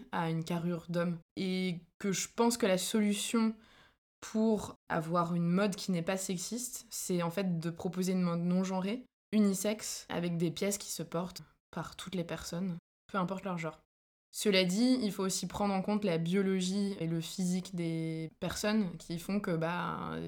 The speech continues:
moi qui ai des toutes petites épaules et qui fais du trente-six, forcément, quelqu'un, euh, un homme qui a une carrure de rugbyman, euh, bah, ça va pas du tout être possible, quoi. Il va pas rentrer dans les mêmes vêtements que moi. Mais en tout cas, je trouve que c'est super intéressant, les marques qui proposent des vêtements, euh, unisexes.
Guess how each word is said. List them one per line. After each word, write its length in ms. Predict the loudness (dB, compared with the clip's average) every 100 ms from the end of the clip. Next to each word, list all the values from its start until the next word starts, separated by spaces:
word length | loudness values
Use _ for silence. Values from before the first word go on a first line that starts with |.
| -6 -6
moi 400 | -6 -4 0 0
qui 140 | 0
ai 40 | 0
des 100 | 0
toutes 160 | -2
petites 300 | -4 -2 2
épaules 240 | 2 2 -2
et 40 |
qui 160 | -2 -4
fais 140 | -2
du 120 | -2
trente-six, 580 | 0 -2 -2 -2 -4 -6 _ -6
forcément, 600 | -4 0 2 4 2 2
quelqu'un, 480 | -2 -2 4 4 6
euh, 320 | 6 4 4
un 180 | 4 4
homme 380 | 6 6 4 0
qui 120 | 0
a 60 | 2
une 160 | 2
carrure 440 | 0 0 0 0 0
de 300 | 0 2 4
rugbyman, 560 | 4 2 2 2 2 2
euh, 180 | 0 -2
bah, 280 | -2 -2
ça 180 | -2 -2
va 140 | 0 0
pas 220 | 0 0 -4 _ -6
du 140 | -4
tout 160 | -2 -2
être 140 | -2
possible, 280 | -2 -4 -2
quoi. 140 | -2
Il 80 | 0
va 100 | 0
pas 120 | 2
rentrer 300 | 2 2 2
dans 100 | 0
les 80 | 2
mêmes 160 | 0 0
vêtements 280 | -2 -4 -4
que 100 | -4
moi. 120 | -6 _ _ _ _ -6
Mais 120 | 0
en 80 | 0
tout 80 | 2
cas, 100 | 0
je 60 |
trouve 160 | 2 -6 -6 -2
que 100 | 0
c'est 140 | 0
super 320 | -2 0 2
intéressant, 560 | 2 2 0 2 2 4
les 180 | 2 2
marques 260 | 2 0
qui 100 | -4
proposent 400 | -4 -4 -2 -2
des 100 | 0
vêtements, 440 | 0 0 0 2 2
euh, 200 | 0 2
unisexes. 580 | 2 2 0 -2 -4